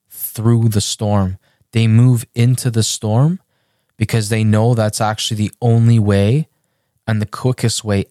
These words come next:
out of it is to just go head on, to spearhead the storm.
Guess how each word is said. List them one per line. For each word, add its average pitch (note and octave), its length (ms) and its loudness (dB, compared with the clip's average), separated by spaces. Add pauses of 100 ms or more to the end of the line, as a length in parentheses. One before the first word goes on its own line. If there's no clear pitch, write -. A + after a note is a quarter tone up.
out A2 240 0
of F#2+ 160 -2
it F2+ 200 -2 (440)
is G#2 160 -2
to A2+ 100 -6
just G#2 300 -2
go A2 160 -2
head G2+ 320 -4
on, F#2+ 280 -4
to - 140 -8
spearhead G2+ 720 -4
the F#2+ 80 -10
storm. F2+ 540 -8